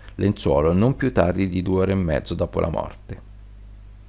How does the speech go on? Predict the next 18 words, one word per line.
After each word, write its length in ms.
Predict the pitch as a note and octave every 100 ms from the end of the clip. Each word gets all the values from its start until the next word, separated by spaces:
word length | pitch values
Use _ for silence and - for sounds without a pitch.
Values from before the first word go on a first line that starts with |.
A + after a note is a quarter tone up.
| - - - -
Il 120 | F2
sangue 340 | - D#2+ D#2+
presente 460 | D#2 E2 E2+ D#2+ D#2
sulla 220 | - D#2+
sindone 460 | D2+ G2 G#2 A2 G2
è 100 | -
colato 540 | - F2+ G2 G2+ G#2
verso 340 | E2+ E2+ - E2+
il 60 |
basso 420 | E2 F2+ F#2+ -
lungo 340 | G2 F2 F#2 F2
le 120 | F2
braccia, 520 | - - - - -
il 160 | - -
corpo 380 | - D#2 - C#2+
e 40 |
le 100 | E2
gambe 440 | E2 E2+ E2+ G2